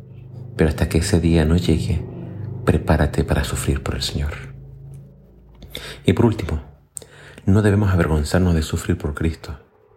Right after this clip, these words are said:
Si verdaderamente confiamos en el Señor, las circunstancias no deben importar. Acuérdate de Job. Parecía totalmente abandonado por Dios, pero Dios nunca lo abandonó. Tampoco Dios abandonó a Pablo.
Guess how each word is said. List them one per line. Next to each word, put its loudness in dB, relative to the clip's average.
Si 0
verdaderamente 2
confiamos 0
en 6
el 4
Señor, -2
las 0
circunstancias 2
no 4
deben 2
importar. -2
Acuérdate 2
de 4
Job. 2
Parecía 2
totalmente 2
abandonado 2
por -2
Dios, -4
pero 2
Dios 2
nunca 2
lo 0
abandonó. -2
Tampoco 2
Dios 2
abandonó 2
a -4
Pablo. -4